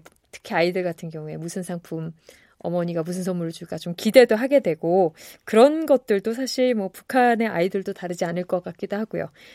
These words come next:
여러모로 백화점, 여러 기대를 많이 갖게 하기엔, 하는 그런 곳이기도 합니다.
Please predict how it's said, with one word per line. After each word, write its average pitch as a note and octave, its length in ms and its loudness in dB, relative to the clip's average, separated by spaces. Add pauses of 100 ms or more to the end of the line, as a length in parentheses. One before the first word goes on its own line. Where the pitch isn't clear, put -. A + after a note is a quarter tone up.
(120)
여러모로 G3 400 4
백화점, F#3 600 0 (320)
여러 E3 360 2
기대를 G#3 360 6
많이 E3+ 240 0
갖게 G3+ 380 6
하기엔, F#3 540 -2
하는 G3 320 0
그런 G3 280 4
곳이기도 F#3 400 -2
합니다. G3+ 380 -2